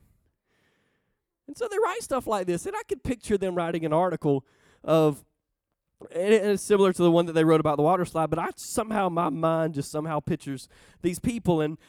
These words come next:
and they've orchestrated this line, kinda like a Fast Pass line at Disney World, and somehow you're rolling through, and John's just got somebody, and he's handing them people.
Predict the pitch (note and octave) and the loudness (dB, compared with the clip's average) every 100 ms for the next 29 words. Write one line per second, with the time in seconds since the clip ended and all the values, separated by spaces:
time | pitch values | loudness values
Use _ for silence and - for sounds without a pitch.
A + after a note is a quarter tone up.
0 | _ E3 F3+ F#3+ G3 - G#3+ - G#3 F#3+ | _ -6 -2 2 2 2 0 -2 0 0
1 | E3+ F3 D#3+ F3+ F3 E3+ F#3 F#3 F3+ D3 | 0 -4 -4 -2 -4 -6 -6 -4 -4 -6
2 | - D#3 F3 - F3+ F3 F3+ F3 F3 E3+ | -4 -4 -4 -4 -4 -4 -6 -6 -6 -4
3 | F3 F3 F3 G3 C4 F3+ _ - _ - | -4 0 2 4 2 0 _ -20 _ -2
4 | G3 F#3 - G#3+ A3 G3 G#3 G3 F3+ E3+ | 0 0 0 0 0 0 -2 0 2 6
5 | F#3+ F#3+ F#3+ F#3 G3 F#3+ E3+ D#3+ F#3+ G3+ | 4 4 0 6 8 8 4 0 0 -2
6 | E3+ F3 - F3+ - F3+ F3+ F3+ E3 E3 | -2 -4 0 -2 0 -2 0 -2 -2 -6
7 | - F#3+ G3+ F#3 G3+ D#3+ E3 - - - | -4 -2 0 0 0 0 -2 2 4 4